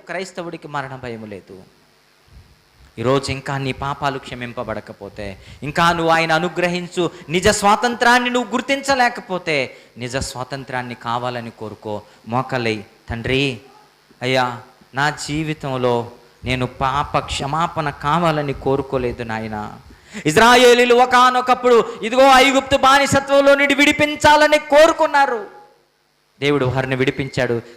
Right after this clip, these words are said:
కానీ వారు పాపపు బానిసత్వం నుండి విడిపింపబడాలని కోరుకోలేదు. మనము కూడా ఒకానొకప్పుడు బ్రిటిష్ వారి బానిసత్వం నుండి విడిపింపబడాలని మనం కోరుకున్నాం, కానీ పాపపు బానిసత్వం నుండి విడిపింపబడాలని మనం కోరుకోవటం లేదు ప్రియులారా.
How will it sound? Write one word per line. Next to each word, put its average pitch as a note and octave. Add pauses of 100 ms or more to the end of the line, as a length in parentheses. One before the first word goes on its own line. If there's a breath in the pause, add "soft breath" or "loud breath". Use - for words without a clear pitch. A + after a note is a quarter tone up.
కానీ D#3
వారు D3+
పాపపు E3+
బానిసత్వం E3+
నుండి D#3+
విడిపింపబడాలని D3
కోరుకోలేదు. C#3+ (580 loud breath)
మనము C4
కూడా C#4
ఒకానొకప్పుడు C#4+ (200 loud breath)
బ్రిటిష్ D4
వారి D4+
బానిసత్వం D#4
నుండి D#4
విడిపింపబడాలని E4+
మనం F4
కోరుకున్నాం, E4+ (200 loud breath)
కానీ E4+
పాపపు E4
బానిసత్వం D#4+
నుండి C#4+
విడిపింపబడాలని G#3+ (240 loud breath)
మనం D#3 (100)
కోరుకోవటం E3
లేదు C3+
ప్రియులారా. B2